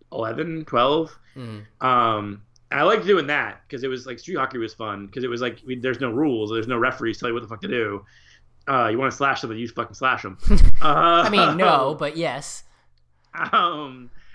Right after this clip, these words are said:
Speaker 1: well, I mean, they're gonna get you back, so you, that's why, like, you basically, like, it's kind of like the way the world should be, where it's like, you don't do horrible things 'cause you know those horrible things will be visited <laughs> upon you.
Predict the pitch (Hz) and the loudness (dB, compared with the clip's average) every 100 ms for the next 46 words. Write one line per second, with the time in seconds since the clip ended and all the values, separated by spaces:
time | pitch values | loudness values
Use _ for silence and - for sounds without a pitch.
0 | - 220 220 208 190 190 175 143 123 180 | -6 -4 -4 -4 -4 -4 -6 -10 -6 -4
1 | 175 - 165 160 156 147 156 160 151 143 | -4 -6 -10 -10 -10 -12 -14 -8 -6 -6
2 | 139 _ _ 160 202 175 165 139 143 _ | -14 _ _ -10 -8 -8 -10 -10 -12 _
3 | _ _ _ _ 185 180 - 247 427 247 | _ _ _ _ -8 -8 -8 -8 -6 -6
4 | 254 208 151 170 190 185 165 147 175 160 | -4 -4 -8 -6 -4 -4 -6 -6 -6 -6
5 | 113 - 170 185 214 240 240 349 _ _ | -10 -10 -10 -8 -6 -6 -6 -10 _ _
6 | _ 147 160 160 160 151 156 151 262 277 | _ -6 -6 -4 -8 -6 -6 0 -2 -2
7 | 226 208 185 208 190 180 170 190 220 254 | -8 -6 -2 -2 -2 -6 -6 -6 -6 -10
8 | 233 _ _ - 160 180 190 196 175 185 | -18 _ _ -10 -8 -4 0 0 -2 -2
9 | 170 175 151 151 127 156 147 - - - | -2 -4 -6 -8 -6 -8 -8 -12 -16 -6
10 | 226 214 247 262 - | -4 -2 -4 -4 -8